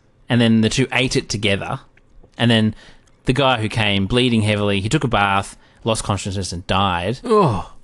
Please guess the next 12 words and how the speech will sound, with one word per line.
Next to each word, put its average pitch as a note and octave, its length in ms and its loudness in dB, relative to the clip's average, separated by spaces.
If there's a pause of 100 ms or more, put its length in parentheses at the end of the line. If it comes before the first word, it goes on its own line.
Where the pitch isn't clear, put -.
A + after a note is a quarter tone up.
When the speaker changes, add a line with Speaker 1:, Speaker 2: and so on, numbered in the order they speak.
Speaker 1:
And A2+ 240 4
then B2 180 4
this A2+ 180 2
guy, A2 540 2 (720)
you B2+ 80 -2
know, G2+ 120 0
butchered C3+ 400 0
him, B2+ 300 2 (120)
froze C3 440 2
him, A2+ 340 0
and G#2 160 0
then G#2+ 180 0